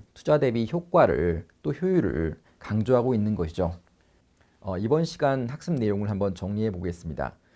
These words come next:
이번 시간에는요, 광고 사기의 개념을 한번 살펴보았고요. 예, 광고 사기란 무엇인지, 또 광고 사기가 어떻게 증가하고 있는지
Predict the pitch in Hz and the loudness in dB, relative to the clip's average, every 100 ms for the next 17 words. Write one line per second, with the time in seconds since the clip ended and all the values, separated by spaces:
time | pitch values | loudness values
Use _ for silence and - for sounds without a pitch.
0 | _ - 98 127 - 123 98 90 127 104 | _ -6 -2 -2 -2 -2 -2 -2 -4 -6
1 | - _ _ _ - 113 123 151 151 143 | -14 _ _ _ -6 -6 -4 -4 -2 -2
2 | 131 127 - 107 143 117 104 87 85 104 | 0 -2 0 0 2 0 0 0 -2 -4
3 | 113 98 82 87 82 123 147 _ _ _ | -6 -2 -2 -4 -2 -2 -2 _ _ _
4 | - - - 110 127 127 113 113 113 104 | -14 -12 -6 -4 -2 0 2 4 2 0
5 | 92 110 95 95 87 - 71 - _ _ | 0 0 0 -2 -6 -8 -14 -18 _ _
6 | _ _ 139 - 110 123 135 139 120 85 | _ _ -10 -6 -4 -2 -4 -2 -2 -2
7 | - 143 - 104 113 127 123 104 82 85 | -4 -8 -6 -6 0 0 2 0 -2 -4
8 | 82 64 | -6 -12